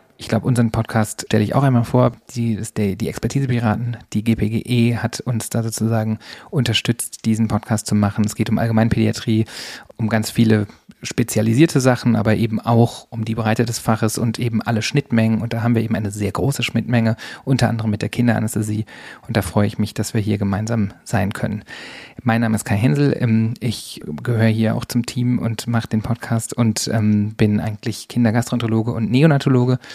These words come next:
und leite eine Klinik in Wuppertal. Und dann würde ich Georgia das Wort geben.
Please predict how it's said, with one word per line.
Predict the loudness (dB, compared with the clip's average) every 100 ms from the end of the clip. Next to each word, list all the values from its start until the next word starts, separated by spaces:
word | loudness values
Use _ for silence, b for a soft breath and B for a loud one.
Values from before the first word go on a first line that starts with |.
| B B -6
und | 0 0 0
leite | -2 0 0
eine | -2
Klinik | -2 -4 -4 -6 -6
in | -4
Wuppertal. | -2 -2 -4 -6 -10 -10 -16 _ _ _ _ _ -14
Und | -6
dann | -2
würde | -2
ich | 0
Georgia | 0 2 0
das | -2 -8
Wort | -8
geben. | -8 -10